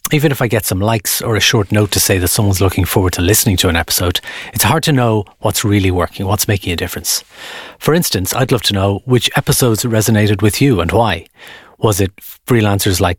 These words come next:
Rick Kitagawa talking about pitching their services, or SaaS business builders such as Ryan Doyle talking about building in public?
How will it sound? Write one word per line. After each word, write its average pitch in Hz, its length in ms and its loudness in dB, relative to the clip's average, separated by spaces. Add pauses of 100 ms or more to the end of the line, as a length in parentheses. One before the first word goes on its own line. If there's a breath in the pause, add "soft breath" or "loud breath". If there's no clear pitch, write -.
(120)
Rick 113 240 -2
Kitagawa 107 580 0
talking 107 300 0
about 90 260 0
pitching - 240 -2
their 85 100 0
services, 131 600 0
or 104 240 0
SaaS 107 340 0
business 98 320 -2
builders 95 520 -2 (160 loud breath)
such - 180 -4
as 98 160 2
Ryan 104 240 2
Doyle 98 460 0
talking 101 240 0
about 95 220 0
building 101 260 0
in 95 100 0
public? - 420 -4